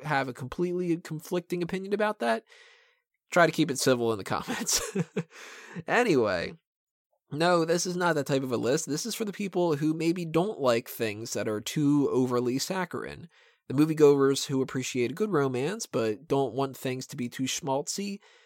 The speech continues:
or sickeningly sentimental just for the sake of tugging at heartstrings, which means some of these movies can be bittersweet.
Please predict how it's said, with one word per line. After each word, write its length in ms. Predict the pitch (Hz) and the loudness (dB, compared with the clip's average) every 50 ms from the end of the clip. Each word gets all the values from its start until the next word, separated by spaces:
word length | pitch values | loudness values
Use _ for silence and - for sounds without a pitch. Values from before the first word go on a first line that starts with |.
| _ _ _ | _ _ _
or 340 | - - 110 101 92 90 - | -10 -6 -6 -4 -4 -4 -4
sickeningly 1200 | - - - - 147 - 151 147 139 139 139 135 135 135 131 131 131 127 127 123 120 113 87 87 | -4 -4 -2 -2 -4 -4 -4 -4 -4 -4 -4 -4 -2 0 0 2 2 2 2 0 0 -2 -4 -4
sentimental 640 | 92 - - - 139 143 139 131 127 135 139 139 143 135 | -2 -2 0 0 0 -2 -2 -2 0 0 2 2 0 0
just 200 | - - 123 - | -2 -6 -10 -8
for 80 | 127 | -10
the 120 | 107 85 - | -8 -6 -4
sake 280 | - - 117 117 - | -2 -2 -2 -4 -4
of 80 | 117 - | -8 -8
tugging 300 | - 123 123 117 113 104 | -6 -4 -4 -4 -4 -6
at 100 | 71 - | -6 -4
heartstrings, 1080 | - 131 131 - - - - 135 127 127 123 123 123 123 127 123 123 120 - - - | -2 -2 -2 -2 -4 -6 -2 -2 -2 0 0 -2 -4 -6 -8 -8 -8 -10 -10 -12 -10
which 200 | - 127 120 - | -8 -8 -8 -6
means 420 | - 131 127 127 127 123 120 - - _ - - - _ _ _ _ _ _ _ _ _ _ _ _ - 196 | -4 -4 -4 -4 -4 -4 -6 -8 -10 _ -18 -20 -20 _ _ _ _ _ _ _ _ _ _ _ _ -14 -8
some 300 | - - - - 175 165 | -4 -2 0 2 2 0
of 60 | 170 | 0
these 180 | 180 185 180 175 | -4 -4 -4 -2
movies 280 | 151 139 147 170 175 - | 0 0 0 0 -2 -4
can 160 | - 151 147 | -4 -4 -4
be 80 | 165 | -2
bittersweet. 600 | 180 160 135 156 170 - - 131 117 113 139 233 | -2 -2 -2 -2 -2 -2 0 0 0 0 0 -2